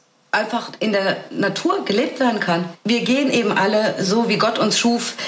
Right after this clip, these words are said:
tatsächlich zum Baggersee. Da haben Sie aus dieser Entwicklung schon ganz, ganz viel mitbekommen, was eben auch diese Natürlichkeit und die Zuwandlung zu einer, ja, naturgebundenen Sexualität ist.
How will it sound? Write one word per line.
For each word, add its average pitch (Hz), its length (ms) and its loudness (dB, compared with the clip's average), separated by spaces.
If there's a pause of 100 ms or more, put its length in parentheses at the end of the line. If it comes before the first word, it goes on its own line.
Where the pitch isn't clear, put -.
(140)
tatsächlich 233 720 0
zum 214 400 0
Baggersee. 185 680 0 (280)
Da 190 120 2
haben 233 220 4
Sie 233 420 -2
aus - 240 -2
dieser 294 240 2
Entwicklung 190 480 0
schon 190 220 0
ganz, 233 260 2
ganz 208 200 0
viel 208 220 2
mitbekommen, 202 800 0
was 196 220 0
eben 196 320 0 (400)
auch 208 160 0
diese 202 460 0 (180)
Natürlichkeit 190 1000 2
und 180 180 0
die 185 240 0
Zuwandlung 202 720 2
zu - 140 0
einer, 190 260 2 (480)
ja, 185 280 0
naturgebundenen 196 840 0
Sexualität 196 760 0
ist. 170 340 0